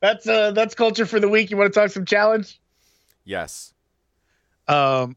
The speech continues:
Speaker 1: I, I am a man who enjoys a trivia challenge. This one was not particularly my favorite.
Speaker 2: I can't believe I'm gonna say this, but I felt like T J was not prepared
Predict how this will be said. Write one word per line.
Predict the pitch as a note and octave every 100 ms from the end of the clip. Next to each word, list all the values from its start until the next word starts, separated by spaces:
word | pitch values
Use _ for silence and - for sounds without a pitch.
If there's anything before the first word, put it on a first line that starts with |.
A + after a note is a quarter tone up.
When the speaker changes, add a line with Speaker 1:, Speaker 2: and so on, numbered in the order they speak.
| _
Speaker 1:
I, | - E3 E3
I | D3+
am | D#3+ D3+
a |
man | E3+ G3+ G3
who | F#3+
enjoys | F3 F3+
a | D#3
trivia | E3 F3+ F3+
challenge. | F3 F#3 F#3+ F3+
This | C#4 D#4+
one | G#4
was | G4 C4+
not | F#3+ F#3 F3+ - _
particularly | - E3 E3+ D3+ D3 C#3 C3
my | A#2+ G#2+
favorite. | - G2+ F2 _ _ _
Speaker 2:
I | B2+ C#3+ E3+ F#3+ F#3+ F#3 F#3 D#3 _ _ _ _ _ _ _ _ _ _ _ -
can't | D#3+ D3+
believe | D3 C#3
I'm | B2+
gonna | B2 A2+
say | - G#2+
this, | F2+ E2 - - - _ _ _ _ _ _
but | G#2+ G2+ G2 - _ _ _ _ _ _ _ _ _ _ _ _ _ _
I | A2+ A#2
felt | - - B2+ C3+
like | D3 B2+ -
T | - A#2+
J | A#2 A#2
was | G2 E2
not | F#2 F#2+ -
prepared | G2+ - G2+ F#2 F2 E2 E2